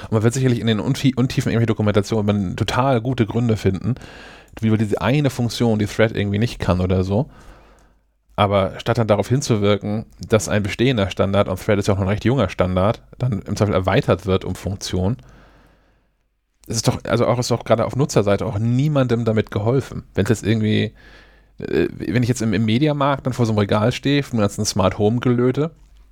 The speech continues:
und auf jedem sind irgendwie vier bis fünf verschiedene Sticker drauf, was die alles können.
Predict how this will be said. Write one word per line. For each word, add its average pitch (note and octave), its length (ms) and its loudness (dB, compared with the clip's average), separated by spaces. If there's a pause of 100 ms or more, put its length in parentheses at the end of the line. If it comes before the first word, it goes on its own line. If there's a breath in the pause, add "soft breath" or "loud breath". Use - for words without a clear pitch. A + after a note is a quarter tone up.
(640)
und B2 180 0
auf G#2 100 0
jedem C3 300 0
sind B2 180 -2
irgendwie A2+ 300 2
vier A#2+ 240 0
bis A2+ 120 -2
fünf B2 160 -2
verschiedene A#2 360 0
Sticker A2+ 300 2
drauf, G2+ 260 0
was G#2 160 -2
die - 100 -2
alles G#2 240 0
können. F#2+ 300 0